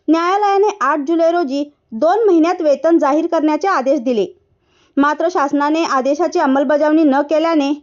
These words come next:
न्यायालयीन अवमानाचा प्रश्न उपस्थित झाला आहे. इचलकरंजी महापालिकेतील कंत्राटी कामगार देखील गेल्या वर्षभरापासून किमान वेतन, फंड, ईएसआयसी आणि कायम नोकरीसाठी आंदोलन करत आहेत.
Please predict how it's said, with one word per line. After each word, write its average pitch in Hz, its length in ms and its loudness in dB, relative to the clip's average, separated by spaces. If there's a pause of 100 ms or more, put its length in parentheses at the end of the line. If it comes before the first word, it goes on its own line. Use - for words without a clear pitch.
(480)
न्यायालयीन 370 540 0
अवमानाचा 285 500 0
प्रश्न 302 460 0
उपस्थित 285 380 0
झाला 285 280 0
आहे. 220 200 -2 (1040)
इचलकरंजी 403 600 0
महापालिकेतील 339 760 0
कंत्राटी 294 460 -2
कामगार 285 360 -2
देखील 311 380 0 (360)
गेल्या 330 260 0
वर्षभरापासून 320 880 0
किमान 320 380 2
वेतन, 285 440 0 (580)
फंड, 339 280 4 (520)
ईएसआयसी 339 760 2
आणि 339 260 0
कायम 302 380 2
नोकरीसाठी 330 480 0
आंदोलन 277 480 2
करत 294 260 0
आहेत. 254 220 -2